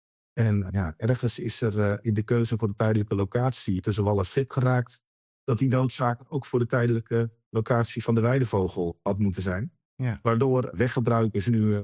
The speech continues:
Speaker 1: parkeren alsof er niets aan de hand is, maar dan wel gecombineerd met een heleboel kinderen. Een bushokje wat eigenlijk zo staat dat er heel veel zicht ontnomen wordt van de zebra's die overgestoken moet worden. Ja, het is een onhandige plek.
Speaker 2: Ja. Nou, daar heeft u vorig jaar ook al over ingesproken, hè, in de stadsdeelcommissie.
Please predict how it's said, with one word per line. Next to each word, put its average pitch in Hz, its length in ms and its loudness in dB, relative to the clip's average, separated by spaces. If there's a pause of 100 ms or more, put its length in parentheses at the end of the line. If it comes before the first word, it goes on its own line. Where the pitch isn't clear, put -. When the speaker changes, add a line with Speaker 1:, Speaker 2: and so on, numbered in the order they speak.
(180)
Speaker 1:
parkeren 127 600 2
alsof 127 280 -2
er 139 60 2
niets 131 200 0
aan 131 80 2
de 113 60 2
hand 139 260 0
is, 120 220 -2
maar 117 100 0
dan 120 120 2
wel 135 140 2
gecombineerd 110 560 0
met 101 120 -8
een 107 80 -2
heleboel 107 260 0
kinderen. 127 480 -2 (360)
Een 85 160 -2
bushokje 107 540 0
wat 98 140 2
eigenlijk 110 440 0
zo 107 200 0
staat 101 420 0
dat 101 140 -2
er 95 60 -4
heel 104 120 2
veel 95 140 -4
zicht 135 260 -2
ontnomen 98 440 -2
wordt 95 200 -2
van 101 160 0
de 95 60 2
zebra's 95 500 0
die 104 80 0
overgestoken 107 720 0
moet 98 120 0
worden. 95 340 -4 (400)
Ja, 110 140 0
het - 100 -4
is 135 100 4
een 147 80 2
onhandige 143 440 0
plek. - 340 -4 (140)
Speaker 2:
Ja. 135 240 -6 (580)
Nou, 123 120 -2
daar 131 80 2
heeft 139 140 0
u 113 80 -4
vorig 110 240 -2
jaar 127 260 0
ook 107 140 -4
al 104 100 -6
over 101 200 -6
ingesproken, 156 680 -4
hè, 196 60 -4
in 123 320 -6
de 104 200 -4
stadsdeelcommissie. 143 920 -2